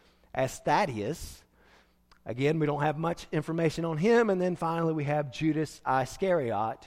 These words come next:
who, what we ultimately know is that he became the betrayer of Jesus, who handed him over to the Roman guards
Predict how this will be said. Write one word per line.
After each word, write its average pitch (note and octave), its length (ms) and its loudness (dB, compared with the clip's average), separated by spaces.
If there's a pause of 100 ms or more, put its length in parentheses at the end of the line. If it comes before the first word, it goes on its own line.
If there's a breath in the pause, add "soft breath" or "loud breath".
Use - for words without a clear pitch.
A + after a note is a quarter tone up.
who, B2+ 380 -4 (1000 soft breath)
what - 140 -10
we C#3 100 -2
ultimately C3+ 400 -4
know A#2+ 260 -4
is A2+ 140 -6
that A2+ 140 -8
he E3 180 -4
became C#3 400 -6
the C#3 80 -6
betrayer C3+ 680 -6
of A2 140 -8
Jesus, B2 460 -6
who G2 80 -12
handed C3 280 -6
him B2 120 -8
over B2 260 -6
to A#2+ 380 -8 (200)
the G#2+ 100 -14
Roman A2+ 280 -8
guards G#2+ 720 -8